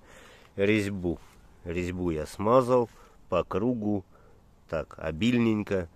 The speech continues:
герметиком. Значит, лён на сухую накручиваем.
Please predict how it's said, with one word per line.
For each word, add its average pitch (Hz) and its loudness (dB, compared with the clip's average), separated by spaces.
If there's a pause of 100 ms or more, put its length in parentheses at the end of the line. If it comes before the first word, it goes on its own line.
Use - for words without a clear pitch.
(480)
герметиком. 80 -4 (600)
Значит, 78 -6 (420)
лён 98 4 (220)
на 95 2
сухую 101 0
накручиваем. 87 -4